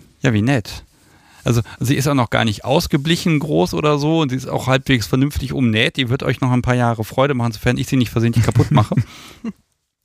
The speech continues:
Speaker 1: Ich leg sie mal jetzt ganz schnell wieder zurück, damit ich sie wirklich nicht kille.
Speaker 2: Ja,
Speaker 1: Ähm,
Speaker 2: die hält einiges aus.
Speaker 1: aber noch, noch mal, wie, ich hab noch nie eine Ohrfeige bekommen. Ja, okay, dann machen wir das. D-,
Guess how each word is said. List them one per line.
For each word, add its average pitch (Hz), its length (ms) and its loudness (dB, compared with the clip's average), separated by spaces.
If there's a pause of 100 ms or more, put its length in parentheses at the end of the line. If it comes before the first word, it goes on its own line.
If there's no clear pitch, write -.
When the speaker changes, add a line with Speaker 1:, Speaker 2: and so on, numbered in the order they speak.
Speaker 1:
Ich - 200 -10
leg 113 180 2
sie 117 100 0
mal 110 140 2
jetzt 101 140 -4
ganz 107 180 -2
schnell 110 160 0
wieder 101 160 2
zurück, 117 280 -2
damit 104 200 0
ich 98 100 -6
sie 110 140 -2
wirklich 110 260 -4
nicht - 280 -4 (160)
kille. 123 320 0 (340)
Speaker 2:
Ja, 85 340 -4 (280)
Speaker 1:
Ähm, 95 420 0
Speaker 2:
die 110 80 0
hält 98 160 0
einiges 92 320 -2
aus. - 300 -12 (440)
Speaker 1:
aber - 220 -4 (180)
noch, 101 340 -6
noch 101 180 -6
mal, 101 640 -2
wie, 127 220 -10 (920)
ich - 240 -2
hab 123 140 -2
noch 135 80 2
nie 113 100 2
eine 120 120 0
Ohrfeige 123 380 0
bekommen. 127 320 0
Ja, 120 100 2
okay, 107 160 -4
dann 117 160 2
machen 117 300 -2
wir - 80 -6
das. - 220 -8 (460)
D-, - 120 -12